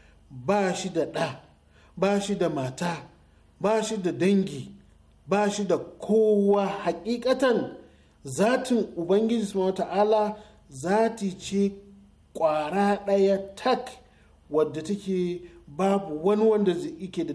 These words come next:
danganta-, dangantaka da wannan zatin ta Allah subhanahu wa ta'ala. Kuma lalle wannan zati na Allah subhanahu wa ta'ala,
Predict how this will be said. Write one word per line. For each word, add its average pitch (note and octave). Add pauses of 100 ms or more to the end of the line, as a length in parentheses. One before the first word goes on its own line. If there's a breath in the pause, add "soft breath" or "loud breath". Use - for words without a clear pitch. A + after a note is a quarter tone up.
(120)
danganta-, D3+
dangantaka C#3+
da C3
wannan B2+
zatin C#3+ (220 loud breath)
ta D3+
Allah D#3
subhanahu C#3
wa -
ta'ala. A3+ (300 loud breath)
Kuma F3
lalle G3
wannan F#3+
zati D#3 (240 loud breath)
na D#3
Allah F3
subhanahu D#3
wa D3+
ta'ala, F#3